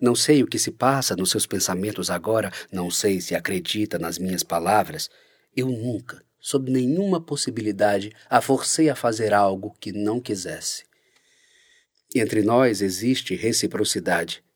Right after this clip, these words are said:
e é por isso que eu me permiti uma aproximação. Eu não sei o que você viu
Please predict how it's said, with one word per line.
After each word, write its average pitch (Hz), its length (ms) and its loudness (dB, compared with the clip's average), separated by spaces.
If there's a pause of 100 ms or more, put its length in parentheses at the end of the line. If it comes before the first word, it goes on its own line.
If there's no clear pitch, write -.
(100)
e 120 140 -4
é 120 60 0
por 123 240 -4
isso - 400 -4
que 92 260 -6
eu 90 160 -2
me 95 160 -6
permiti 135 680 -2 (260)
uma 143 300 2
aproximação. 110 920 -4 (640)
Eu 147 380 -6 (240)
não 143 160 0
sei 156 300 2
o 110 80 -2
que - 100 -8
você 101 380 -2
viu 113 440 -2